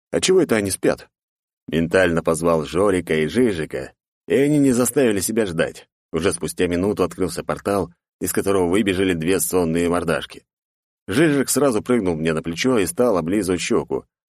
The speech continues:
а Жора запрыгнул на руки, чуть не сбив меня с ног.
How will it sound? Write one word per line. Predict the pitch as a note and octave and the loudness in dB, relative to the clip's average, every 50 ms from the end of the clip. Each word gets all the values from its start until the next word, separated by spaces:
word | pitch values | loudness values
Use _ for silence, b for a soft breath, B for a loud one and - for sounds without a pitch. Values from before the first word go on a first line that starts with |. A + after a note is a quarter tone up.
| _ - | _ -2
а | - D2+ | -2 0
Жора | D#2 E2 A2+ C#3+ D3 D3 C#3 | 2 2 2 2 2 2 2
запрыгнул | A2 A2+ - - A#2+ B2 B2+ C3+ C3+ | 0 0 0 0 0 2 2 2 2
на | C#3 C3+ | 2 2
руки, | A#2+ F#2 F2+ E2 E2+ F2 D#2+ - - _ _ _ | 0 0 -2 0 0 -2 -2 -2 -4 _ _ _
чуть | - F#2 D#2+ - | -6 -6 -4 -2
не | F2 F#2+ | -2 -2
сбив | F2 D#2 F2+ D#2 D#2 | 0 0 -2 -2 -2
меня | D#2+ E2 E2+ D#2 | -2 -2 -2 -2
с | - | -2
ног. | - D#2+ D#2 D2+ - _ | -2 -2 -2 -4 -6 _